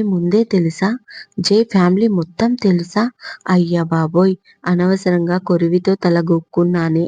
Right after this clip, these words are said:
అని బిక్క చచ్చిపోయాడు గంగూబాయ్. కానీ బావ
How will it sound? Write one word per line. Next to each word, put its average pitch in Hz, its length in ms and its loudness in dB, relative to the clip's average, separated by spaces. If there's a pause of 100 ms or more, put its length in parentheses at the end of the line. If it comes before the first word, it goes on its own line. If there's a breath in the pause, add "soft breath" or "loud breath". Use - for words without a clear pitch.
అని 170 200 0 (440 loud breath)
బిక్క 185 320 -2
చచ్చిపోయాడు 175 840 0
గంగూబాయ్. 160 600 -2 (1900 loud breath)
కానీ 196 380 0 (120)
బావ 175 260 2